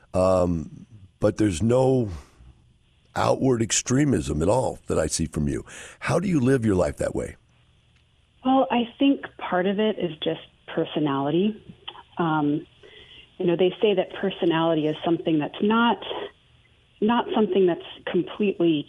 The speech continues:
Speaker 2: changeable throughout your life. And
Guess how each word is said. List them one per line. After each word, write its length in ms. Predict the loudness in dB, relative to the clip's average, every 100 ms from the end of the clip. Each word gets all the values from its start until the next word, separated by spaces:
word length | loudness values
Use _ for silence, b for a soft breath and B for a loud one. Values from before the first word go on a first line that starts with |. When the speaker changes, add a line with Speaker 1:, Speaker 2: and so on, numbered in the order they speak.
| -2
Speaker 2:
changeable 600 | 0 0 0 -2 -6 -6 -6
throughout 240 | -4 -4
your 140 | -4 -6
life. 220 | -6 -10 -12 -20 _ _ B B B B B _
And 300 | 2 4 2